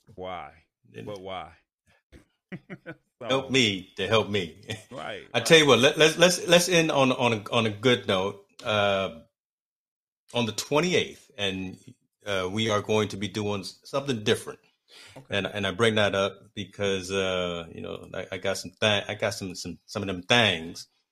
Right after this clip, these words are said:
Speaker 2: Uh-oh, just came in the mail today, so I, I need to do a review on this. Shouts out to the folks out at J five Create. Uh, U S B C triple display docking station with a hundred watt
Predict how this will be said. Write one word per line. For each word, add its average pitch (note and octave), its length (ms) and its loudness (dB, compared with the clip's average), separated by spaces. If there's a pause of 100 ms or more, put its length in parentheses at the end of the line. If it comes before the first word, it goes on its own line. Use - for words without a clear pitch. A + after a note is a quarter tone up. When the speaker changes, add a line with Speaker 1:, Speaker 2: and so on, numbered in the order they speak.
(180)
Speaker 2:
Uh-oh, A#2+ 500 0
just C#3+ 200 0
came C#3 280 6
in B2 100 4
the A#2 60 4
mail A#2 380 4
today, G#2+ 400 6
so G2+ 160 0
I, G2+ 160 2 (120)
I G2+ 40 -4
need G#2+ 120 -2
to G2+ 40 -8
do G#2+ 160 -2
a G2 40 -2
review G2+ 520 -2
on F#2 160 -4
this. F#2+ 240 -4
Shouts C#3 320 2
out G#2 180 2
to G#2 160 -2
the F#2 80 -4
folks G#2 340 -2
out F#2 160 -2
at C#2 100 -12
J A2 240 -2
five F2+ 400 -2
Create. F2+ 500 -6 (480)
Uh, G2+ 260 -2
U C3 240 4
S A#2+ 140 2
B A#2+ 240 2
C A#2+ 380 0
triple D3 640 -2
display G#2+ 800 0
docking G#2+ 480 -2
station F2+ 640 -6
with F2 260 -4 (300)
a F2+ 100 -4
hundred B2+ 520 -2 (180)
watt G2+ 420 -2